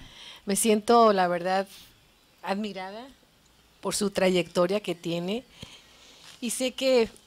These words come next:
va a demostrar en su trabajo lo que usted ha hecho en su vida y el por qué está usted acá,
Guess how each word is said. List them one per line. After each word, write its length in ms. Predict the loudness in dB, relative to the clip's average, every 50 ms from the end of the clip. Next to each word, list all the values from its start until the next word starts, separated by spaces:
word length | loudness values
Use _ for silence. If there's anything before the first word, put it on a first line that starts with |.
| _ _ -20 -20 -20 -20 -18 -6 -4
va 80 | -2 -2
a 40 |
demostrar 640 | -2 -2 -2 -2 -4 -4 -6 -4 -2 -2 -2 -2 -4 -10 -18 -20 -20 -20 _ _ _ _ _ _ _ _ _ _ _ _ _ _ _ _ _ _ _ _ _ _ _ _ -6
en 160 | -6 -4 -4
su 200 | -4 -6 -8 -8
trabajo 540 | -6 -4 -4 -2 -2 -4 -4 -6 -12 -18 -20 -20 _ _ _ _ _ _ _ _ _ _ _ _ _ _ _ _ _ _ _ _ _ -16
lo 140 | -16 -14
que 100 | -12 -12
usted 340 | -12 -6 -4 -4 -4 -4 -4 -4
ha 140 | 0 2 2
hecho 240 | 2 2 0 -2 -2
en 60 | -2
su 140 | -4 -6 -4
vida 380 | -4 -2 -2 -2 -2 -4 -6 -12 _ _ _ _ _ _ _ _ _ 0
y 80 | 0 0
el 80 | 0
por 240 | 2 2 0 0 0
qué 160 | 0 -2 -2
está 240 | -2 -4 -6 -8 -8
usted 280 | -8 -8 -12 -12 -12 -12
acá, 340 | -12 -14 -16 -18 -18 -18